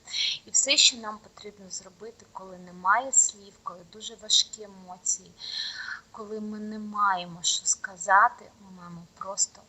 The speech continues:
обійняти. І ми будемо обіймати, ми будемо обіймати наших захисників. Я бачу, як люди будуть просто обійматися на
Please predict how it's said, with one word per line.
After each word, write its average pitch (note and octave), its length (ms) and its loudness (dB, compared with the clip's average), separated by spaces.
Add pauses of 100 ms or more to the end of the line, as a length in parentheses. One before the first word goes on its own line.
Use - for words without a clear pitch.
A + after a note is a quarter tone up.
(100)
обійняти. F3 840 -12 (600)
І A#3 100 -14
ми A3 140 -12
будемо G#3+ 600 -20
обіймати, F#3 840 -16
ми F3+ 60 -20 (180)
будемо G#3 360 -18
обіймати F#3 600 -6
наших F#3 380 -4
захисників. - 800 -12 (640)
Я G#3+ 160 -4
бачу, - 400 2
як F#3+ 220 -16
люди G3 220 -20
будуть F#3 420 -20
просто - 500 -8
обійматися F3+ 840 -6
на F3 140 -18